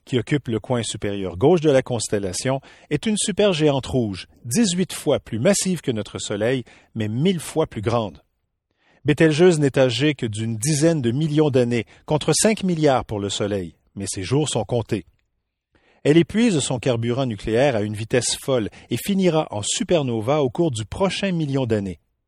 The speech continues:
Bételgeuse n'est située qu'à environ six cents années-lumière de la Terre. Nos lointains descendants seront donc aux premières loges pour un spectacle inouï.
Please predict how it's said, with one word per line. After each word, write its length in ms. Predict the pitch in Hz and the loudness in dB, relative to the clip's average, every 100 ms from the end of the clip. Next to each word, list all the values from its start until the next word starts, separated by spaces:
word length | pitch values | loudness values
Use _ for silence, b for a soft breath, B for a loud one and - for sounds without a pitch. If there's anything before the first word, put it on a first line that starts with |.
| _ _ _ _ _ | _ _ _ _ _
Bételgeuse 540 | 151 175 170 160 190 147 | 0 4 4 6 6 6
n'est 80 | 135 | 2
située 480 | - 127 143 156 | 0 -2 0 0
qu'à 180 | 156 123 | 2 0
environ 400 | 110 104 117 135 | 0 -2 -2 -2
six 280 | 175 - 202 | -2 -2 0
cents 260 | - 175 147 | 2 2 2
années-lumière 540 | 139 160 139 127 165 | 0 0 0 0 0
de 100 | 139 | 2
la 140 | 123 107 | 2 2
Terre. 400 | 123 101 82 - _ _ _ - | 0 -2 -4 -18 _ _ _ -6
Nos 120 | 104 | -4
lointains 380 | 107 123 123 123 | 0 0 2 0
descendants 560 | 113 - 107 101 127 | 0 -2 -4 0 0
seront 300 | 123 110 107 | 0 -4 -2
donc 260 | 110 117 - | -2 -2 -4
aux 60 | |
premières 400 | - 214 196 143 | 0 2 2 0
loges 380 | 110 107 131 - - | 0 0 -2 -6 -10
pour 160 | 120 | -6
un 80 | 143 | -4
spectacle 560 | - 160 - 202 - - _ - | -4 -6 -4 -4 -6 -20 _ -2
inouï. 360 | 254 175 98 | 0 0 -4